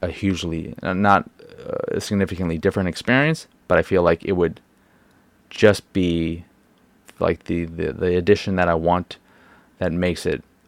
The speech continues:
uh, a more desirable experience. Um, I also think that visually, while it looks nice,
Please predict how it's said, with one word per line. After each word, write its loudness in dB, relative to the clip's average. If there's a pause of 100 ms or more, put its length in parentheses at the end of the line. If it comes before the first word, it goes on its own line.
(180)
uh, -2
a 0
more 2 (300)
desirable 2
experience. -6 (440)
Um, 6 (1300)
I 8
also 6
think 2
that 8
visually, 6 (320)
while 8
it 4
looks 0
nice, 2